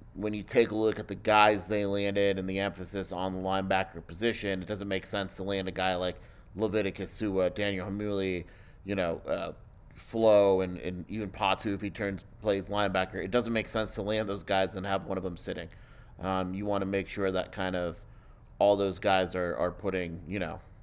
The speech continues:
best foot forward type of deal. So, um, i-, in that sense, you know, I, my guess is I, I don't know if it'll be the base, but you will absolutely see, um, more sets with, uh, with three linebackers on the field at once.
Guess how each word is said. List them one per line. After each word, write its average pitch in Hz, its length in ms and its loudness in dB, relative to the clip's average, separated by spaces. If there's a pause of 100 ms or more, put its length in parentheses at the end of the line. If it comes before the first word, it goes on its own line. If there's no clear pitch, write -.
(920)
best 104 260 0
foot - 180 -4
forward 85 360 -2
type 82 200 -6
of 87 60 -12
deal. 80 220 -10
So, 101 360 4 (600)
um, 95 440 2 (300)
i-, 101 460 -14
in 123 160 2
that 120 280 4
sense, 110 440 2
you 110 40 -4
know, 104 140 4
I, 101 180 4 (140)
my 123 260 6
guess 117 500 6
is 101 180 -2
I, 104 260 4
I 98 40 2
don't 101 140 0
know 107 140 4
if 101 160 -4
it'll 98 100 -2
be 98 140 -6
the 90 100 -10
base, 98 600 -4 (480)
but 110 160 4
you 110 120 -4
will 107 160 0
absolutely 101 760 -4
see, 95 440 -6 (440)
um, 85 340 -4
more 101 240 -4
sets - 500 -2
with, 92 300 -6
uh, 85 300 -4 (300)
with - 160 -8
three 90 160 -8
linebackers 78 600 -10
on 80 80 -14
the 76 100 -12
field 87 220 -8
at - 100 -14
once. - 340 -14